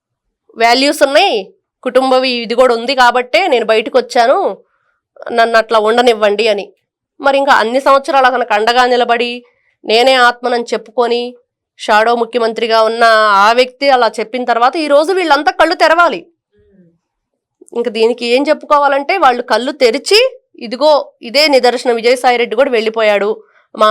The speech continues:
పరిస్థితి ఇంకా లేదు, పార్టీ మూసేసుకొని వెళ్ళిపోవటమే. వల్లభనేని వంశీ, తర్వాత రోజా, విడుదల రజని, వాళ్ళు చేసిన అరాచకాలు అన్నీ ఇన్ని కాదు. కోటప్పకొండ దగ్గర నుంచి అక్కడ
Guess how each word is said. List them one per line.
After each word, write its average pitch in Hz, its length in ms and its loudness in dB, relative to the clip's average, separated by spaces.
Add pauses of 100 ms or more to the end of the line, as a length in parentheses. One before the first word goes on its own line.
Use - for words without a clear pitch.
(120)
పరిస్థితి 208 360 -4
ఇంకా 214 180 -2
లేదు, 208 240 -4 (200)
పార్టీ 214 360 0
మూసేసుకొని 208 560 -4
వెళ్ళిపోవటమే. 202 580 -2 (560)
వల్లభనేని 208 520 -2
వంశీ, 208 300 -4 (120)
తర్వాత 196 300 -2 (100)
రోజా, 196 400 -2 (720)
విడుదల 202 300 0 (100)
రజని, 190 300 -4 (260)
వాళ్ళు 190 220 0
చేసిన 208 280 -2
అరాచకాలు 202 440 0
అన్నీ 202 240 0
ఇన్ని 196 240 -4
కాదు. 185 200 -2 (640)
కోటప్పకొండ 190 600 -2
దగ్గర 190 200 -2 (100)
నుంచి 202 240 -8 (220)
అక్కడ 180 140 -8